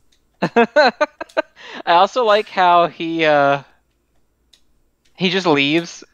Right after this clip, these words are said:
Speaker 2: and they're like, "Yeah, we couldn't do it." And, uh, Gintoki's like, "Yeah, I didn't think so." <laughs> Just
Speaker 1: Yeah.
Speaker 2: like
Speaker 1: He just kinda fucks off for that part of the, he's like, "All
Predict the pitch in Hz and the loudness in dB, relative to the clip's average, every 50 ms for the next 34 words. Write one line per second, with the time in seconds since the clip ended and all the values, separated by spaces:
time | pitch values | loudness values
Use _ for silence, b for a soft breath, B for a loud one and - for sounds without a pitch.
0 | _ - 151 151 156 156 151 143 - 170 170 160 156 160 - 185 175 160 139 156 | _ -4 0 0 2 0 0 0 0 0 0 0 0 -4 -6 -8 -8 -6 -4 -2
1 | 156 151 135 127 - _ - _ _ _ - 127 127 127 127 127 127 127 123 120 | 0 0 0 -2 -4 _ -20 _ _ _ -2 -2 0 0 -2 -2 -2 0 2 2
2 | 120 120 120 123 131 131 135 135 _ _ 147 131 - 151 139 131 139 123 135 131 | 2 2 2 0 0 -4 -6 -10 _ _ -10 -6 -4 -4 -4 -4 -8 -10 -10 -8
3 | - 131 123 117 113 110 110 110 107 104 110 104 101 _ 110 107 - _ _ - | -4 0 0 2 2 0 -2 -4 -8 -12 -16 -18 -16 _ -18 -18 -18 _ _ -20
4 | _ - - 262 269 220 - 156 - 165 165 160 147 - - 233 208 214 - _ | _ -4 2 2 2 2 2 -4 -4 -4 -4 -4 -4 -2 -2 -2 -4 -6 -14 _
5 | _ _ _ _ _ b b b - 214 320 370 - - 403 330 294 - - 240 | _ _ _ _ _ b b b -8 -6 -6 -6 -6 -6 -4 -4 -4 -6 -2 -4
6 | 233 302 226 196 170 185 196 202 - - 185 147 156 147 147 - - 185 170 165 | -4 -4 -4 -8 -4 -4 -4 -4 -4 -8 -8 -6 -6 -6 -6 -6 -6 -6 -6 -6
7 | 165 151 139 156 160 156 165 151 151 151 143 160 | -6 -8 -8 -8 -8 -8 -8 -8 -8 -8 -6 -4